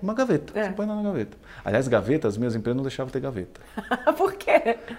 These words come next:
Speaker 1: Essa, o que que é procrastinação?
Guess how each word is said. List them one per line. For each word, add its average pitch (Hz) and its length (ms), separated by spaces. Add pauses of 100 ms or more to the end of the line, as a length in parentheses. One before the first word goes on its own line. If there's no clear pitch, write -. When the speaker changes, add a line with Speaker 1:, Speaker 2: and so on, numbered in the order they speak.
Speaker 1:
Essa, 247 340 (1300)
o - 40
que - 120
que - 80
é - 20
procrastinação? 139 760